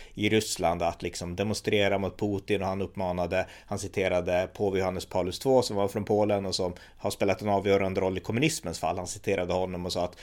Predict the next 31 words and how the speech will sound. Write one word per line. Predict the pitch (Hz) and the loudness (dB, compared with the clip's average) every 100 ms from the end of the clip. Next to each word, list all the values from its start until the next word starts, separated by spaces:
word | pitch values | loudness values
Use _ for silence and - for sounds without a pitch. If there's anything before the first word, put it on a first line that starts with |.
| - | -2
var | 107 | 2
inte | 107 101 | 4 4
rädda | 101 92 98 78 - | 4 4 2 0 -2
och, | 85 90 - 95 | -10 -10 -6 -4
eh, | 87 | -2
liksom, | 82 95 | -4 -6
friheten | 90 95 87 82 82 | -6 -2 -2 -2 -8
kommer | 92 92 | -4 -4
att | |
vinna. | 92 98 101 120 - - | -4 -4 -4 -4 -8 -18
Så | - | -2
att | 113 | 4
jag | 127 120 | 4 4
tycker | 120 104 | 0 2
att | 98 | 2
det | 92 | 2
här | 95 | 2
var | 92 | 2
ett | 87 - | 0 -4
starkt | - 120 117 110 - | 6 8 8 4 2
och | 98 | 2
ett | 90 - | 0 -8
väldigt | 113 104 98 | 2 2 4
viktigt | 104 101 104 - | 0 0 -6 -2
tal, | 85 - | -2 -2
att | 110 - - | -6 -8 0
Biden | 90 87 | 2 2
kommer | 87 90 | -6 -6
markerade | 90 90 - 98 85 82 85 | -2 -4 2 2 2 -2 -4
sådär | - 80 | -2 -2
på, | - 90 | 0 -4